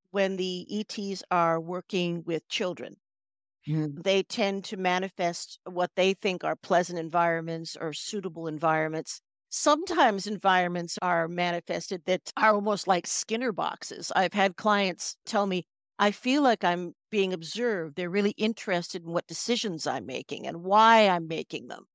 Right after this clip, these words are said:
Speaker 1: And the experiences may be just, you know, an apartment that is oft times out of date, anachronistic, 'cause they don't always get it right.
Speaker 2: Yeah.
Speaker 1: Uh, in fact, this one thing that I'm thinking about, this apartment situation where the gentleman felt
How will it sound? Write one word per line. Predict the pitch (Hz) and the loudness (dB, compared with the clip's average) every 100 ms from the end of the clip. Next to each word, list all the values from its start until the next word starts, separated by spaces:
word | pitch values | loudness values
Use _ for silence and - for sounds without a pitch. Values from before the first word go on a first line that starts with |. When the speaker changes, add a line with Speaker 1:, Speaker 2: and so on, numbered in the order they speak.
| - | -8
Speaker 1:
And | - 202 185 | 0 2 2
the | 185 | -2
experiences | 190 - - 226 220 208 202 - | -6 -4 2 4 4 2 -2 -4
may | 190 190 | 0 2
be | 180 | 0
just, | 185 196 185 - | -4 -4 -6 -8
you | 208 | -4
know, | 180 170 160 _ _ _ | 0 0 -2 _ _ _
an | 220 202 | 2 4
apartment | - - 220 240 165 - - - _ _ _ | 2 6 6 6 -2 -12 -16 -18 _ _ _
that | 190 175 - - - _ _ | 4 4 4 -2 -12 _ _
is | 196 190 | -2 4
oft | 190 196 - | 6 4 2
times | 220 190 175 170 - - | 0 0 0 -4 -10 -2
out | 190 180 | 0 0
of | 160 | 0
date, | 214 180 - - - | 0 0 -2 -12 -4
anachronistic, | 185 180 185 196 165 190 - - - - | 0 0 0 -4 -6 -6 -6 -10 -16 -12
'cause | 202 | -4
they | 185 | 0
don't | 190 262 | 2 2
always | 277 254 220 - | 4 2 2 0
get | 202 | 0
it | 180 | 0
right. | 185 175 - - - _ _ _ | 2 2 0 -6 -18 _ _ _
Speaker 2:
Yeah. | 240 226 180 | 0 6 6
Speaker 1:
Uh, | |
in | - 185 | 4 0
fact, | 185 202 - | 2 2 2
this | 214 - | -2 2
one | 254 269 | 2 4
thing | 247 214 | 2 2
that | 190 | 2
I'm | 190 | 0
thinking | 180 220 202 208 | -4 -10 -8 -6
about, | 175 170 160 - | -4 -2 -2 -2
this | 180 - - | -8 -8 -8
apartment | - - 214 - 175 | -4 4 4 4 -6
situation | - - 165 160 - - 165 | -10 -10 -6 -4 -4 -6 -4
where | 160 160 | -2 -2
the | 175 | -2
gentleman | 151 - 180 170 175 170 | -6 0 0 2 -2 -4
felt | - 170 156 | 0 0 0